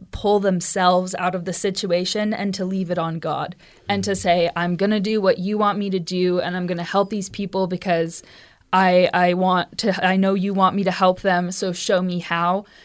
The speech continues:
And I think that that's really hard because it involves our pride. We, we want to be able to help, and we wanna sit there and be able to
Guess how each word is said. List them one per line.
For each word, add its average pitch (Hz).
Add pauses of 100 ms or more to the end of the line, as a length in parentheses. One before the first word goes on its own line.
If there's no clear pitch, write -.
(120)
And 208
I 202
think 262
that 254
that's 233
really 202
hard 233
because 208
it 196
involves 196
our 180
pride. 175
We, 202
we 208
want 196
to 233
be 208
able 180
to 170
help, 175
and 180
we 180
wanna 214
sit 202
there 196
and 185
be 180
able 185
to 175